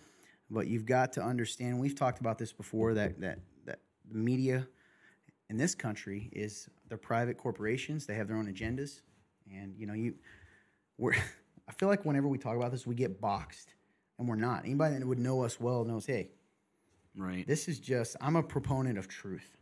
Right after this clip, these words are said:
Speaker 2: Yeah.
Speaker 1: And, um, I'll say this. When you deny the truth, that is no different than the people that are way out on a limb saying crazy, kooky things being called conspiracy. You're no different than that. You
Speaker 2: Hmm.
Speaker 1: just,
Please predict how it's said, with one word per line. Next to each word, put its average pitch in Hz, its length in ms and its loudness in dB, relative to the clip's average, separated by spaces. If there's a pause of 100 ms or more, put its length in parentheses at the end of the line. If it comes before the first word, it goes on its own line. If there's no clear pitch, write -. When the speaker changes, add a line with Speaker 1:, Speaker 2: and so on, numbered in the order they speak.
(280)
Speaker 2:
Yeah. 85 240 -6 (400)
Speaker 1:
And, 101 480 -2 (760)
um, - 220 -16 (1160)
I'll 143 140 4
say 139 220 0
this. 117 280 0
When 127 220 0
you 175 160 6
deny 151 480 4
the 135 100 0
truth, - 580 -2 (1500)
that 151 200 6
is 151 180 4
no 156 220 6
different 143 720 2
than 127 220 2
the 123 80 2
people 143 380 2
that 131 100 4
are 120 80 6
way 143 340 6
out 139 180 6
on 135 80 0
a 123 120 0
limb 135 240 0
saying 127 340 -6
crazy, 131 420 -2
kooky 127 360 -6
things 113 300 -6 (100)
being 120 160 -4
called 113 220 -4
conspiracy. 107 320 -6
You're 160 100 4
no 170 100 4
different 156 340 0
than 95 120 -6
that. 92 140 -8 (280)
You 117 200 6
Speaker 2:
Hmm. 160 40 4
Speaker 1:
just, 170 260 4